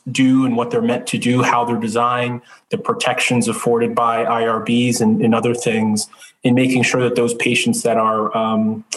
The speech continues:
that, that tend not to, to be in academic centers and things of that nature have that same level of access. And quite honestly, even the patients that are, are, are at academic medical centers, how do we make sure that we're addressing the barriers to,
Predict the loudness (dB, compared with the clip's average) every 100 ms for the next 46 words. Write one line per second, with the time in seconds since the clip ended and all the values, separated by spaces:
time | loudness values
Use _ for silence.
0 | -14 _ -2 -2 0 -2 0 0 2 0
1 | -4 -2 -2 -2 -2 0 2 0 -2 -2
2 | -2 -2 0 0 0 0 0 0 0 0
3 | 0 2 0 0 0 -2 -2 -6 -4 -2
4 | -2 0 0 0 0 0 -2 -4 -12 -12
5 | -16 -18 -20 -20 -20 -4 0 2 2 2
6 | 0 0 0 0 2 0 0 0 0 0
7 | 0 2 2 0 -2 -2 -2 -2 -2 -4
8 | -6 -8 -8 -10 -10 -10 -8 -4 -2 -2
9 | -4 -14 _ -2 2 2 2 2 0 0
10 | 2 0 0 0 -2 -2 -2 -2 0 0
11 | 2 0 0 -2 -2 2 4 2 0